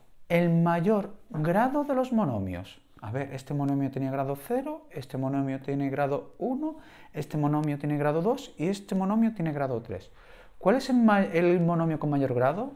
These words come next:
Este, que es tres. Pues ese grado es el grado del polinomio. En este caso sería tres. También decir una cosa, a los polinomios los solemos nombrar con letras mayúsculas.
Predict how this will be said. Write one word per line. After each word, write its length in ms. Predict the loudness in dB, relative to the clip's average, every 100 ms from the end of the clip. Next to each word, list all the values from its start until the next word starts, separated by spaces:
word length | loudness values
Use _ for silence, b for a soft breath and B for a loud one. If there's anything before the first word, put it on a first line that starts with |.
| -12
Este, 360 | -14 -12 -12
que 120 | -6 -6
es 160 | -6
tres. 320 | -8 -6 -8 -10
Pues 300 | -4 -2 -2
ese 120 | -2
grado 420 | 0 2 0 -2 -6
es 180 | -8 -4
el 140 | -2
grado 180 | 2 2
del 140 | 2
polinomio. 580 | 0 -2 -2 -6 -8 -8
En 800 | -8 -12 -16 -16 -14 -14 -20 -16
este 160 | -10 -6
caso 240 | -6 -6
sería 440 | -6 -2 0 0 -4 -10 -4
tres. 340 | -2 -4 -8 -20 -20 -20 -20 -20 -20 -20 -20 B B B
También 440 | -2 2 4 6 6
decir 260 | 4 0
una 220 | -4 -4
cosa, 260 | -6 -2 -2
a 60 | 0
los 140 | -2
polinomios 640 | 0 0 4 6 6 4
los 140 | 0 -2
solemos 320 | 0 2 2
nombrar 380 | 2 0 -2 -2
con 140 | -2
letras 280 | -2 -2 -2
mayúsculas. 760 | 0 0 -2 -6 -12 -14 -16